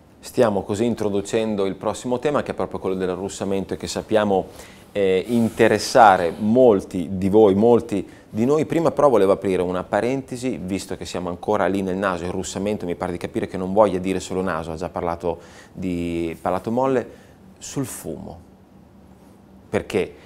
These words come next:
eh, ogni volta che, eh, con diversi, eh, professionisti, parliamo ovviamente di salute e di prevenzione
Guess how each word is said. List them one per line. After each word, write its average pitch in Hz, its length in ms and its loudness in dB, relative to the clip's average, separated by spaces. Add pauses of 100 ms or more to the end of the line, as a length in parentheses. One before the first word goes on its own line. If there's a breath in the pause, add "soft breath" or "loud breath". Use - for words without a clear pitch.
(260 loud breath)
eh, 90 320 0
ogni 110 340 2
volta 107 400 6
che, 98 380 -2
eh, 85 180 -12
con 95 440 2
diversi, 90 640 -2 (280 loud breath)
eh, 92 140 -6
professionisti, 110 840 -4
parliamo 95 440 -2
ovviamente 92 540 -2
di 101 260 -2
salute 107 520 -2
e 104 160 -2
di 104 140 -2
prevenzione 101 840 0